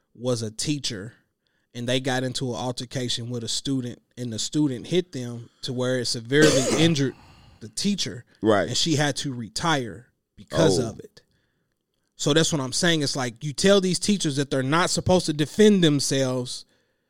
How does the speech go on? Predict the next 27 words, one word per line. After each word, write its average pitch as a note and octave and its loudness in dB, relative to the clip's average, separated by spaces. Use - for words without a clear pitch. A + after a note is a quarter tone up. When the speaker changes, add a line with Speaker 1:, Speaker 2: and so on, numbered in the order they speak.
Speaker 1:
but E3 4
depending A3 6
on F#3+ 4
who A3 8
it G#3 6
is G#3+ 4
that E3+ -2
you G#3 4
have F#3+ 4
in E3 -2
a D3+ -2
situation F3 0
with, D#3 0
if C3+ -8
you A3+ 8
let G#3 4
them G3+ 2
hit G3+ 2
you G3+ 4
or E3 8
do E3+ 4
something F3+ 0
to E3 -4
you F#3 0
the D#3 2
wrong E3+ 2
way, G3 4